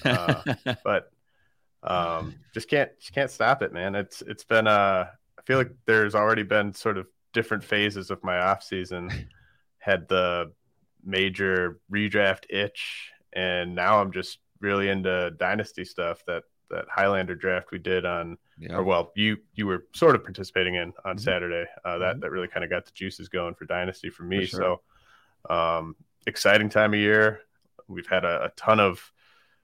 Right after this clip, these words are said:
Speaker 1: uh, the big ticket free agents have already signed and, and signed kind of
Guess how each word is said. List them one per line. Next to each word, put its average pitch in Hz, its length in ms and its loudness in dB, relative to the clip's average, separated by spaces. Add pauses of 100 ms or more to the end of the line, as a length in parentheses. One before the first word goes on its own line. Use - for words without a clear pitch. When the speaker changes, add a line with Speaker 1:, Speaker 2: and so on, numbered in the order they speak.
(260)
Speaker 1:
uh, 82 220 2
the 85 120 -10
big 110 280 2
ticket 95 300 0
free 87 180 0
agents 92 380 0
have 87 100 -6
already 92 220 2
signed 95 500 0
and, 78 220 -6
and 82 200 -12
signed 90 380 -4
kind 90 140 -4
of 80 80 -12